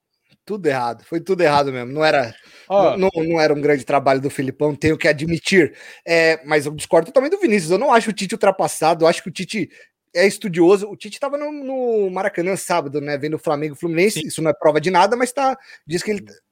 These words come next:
Speaker 1: tá trabalhando. Embora já tenha convocado a seleção pros,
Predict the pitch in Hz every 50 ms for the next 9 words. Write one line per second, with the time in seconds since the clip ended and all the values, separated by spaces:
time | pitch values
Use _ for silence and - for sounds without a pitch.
0 | _ _ - 190 190 - 208 208 320 320 262 208 170 143 139 139 151 170 170 165
1 | 185 165 - - 180 165 - 185 160 156 147 - - 175 185 170 170 - - 156
2 | 151 135 - 165 156 151 151 151 135 - -